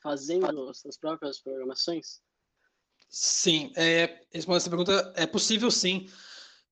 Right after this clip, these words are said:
Speaker 2: É, a gente tá, é, a pessoa que vai se destacar, não necessariamente um programador, é aquela pessoa que busca conhecimento, aquela pessoa, o, o curioso, né? O curioso que quer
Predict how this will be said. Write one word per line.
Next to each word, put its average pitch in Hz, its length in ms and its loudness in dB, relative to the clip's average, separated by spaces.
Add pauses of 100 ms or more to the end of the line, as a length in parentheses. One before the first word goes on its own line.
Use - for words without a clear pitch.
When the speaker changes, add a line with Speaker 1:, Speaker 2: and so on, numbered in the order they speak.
Speaker 2:
É, 180 500 6
a 190 80 0
gente 208 140 0
tá, 233 120 2
é, 214 400 0 (220)
a 196 120 -4
pessoa 277 300 4
que 262 100 -2
vai 220 120 6
se - 120 0
destacar, 185 760 0 (240)
não 190 120 0
necessariamente 180 340 2
um 170 60 0
programador, 165 400 2
é - 20 4
aquela 185 180 4
pessoa 190 300 2
que - 260 -4 (180)
busca 262 340 4
conhecimento, 190 480 2
aquela 196 160 2
pessoa, 196 260 0
o, 196 220 0
o - 20 -2
curioso, 220 480 6
né? 190 260 -2 (460)
O - 40 -20
curioso 208 380 4
que 226 100 -4
quer 233 300 4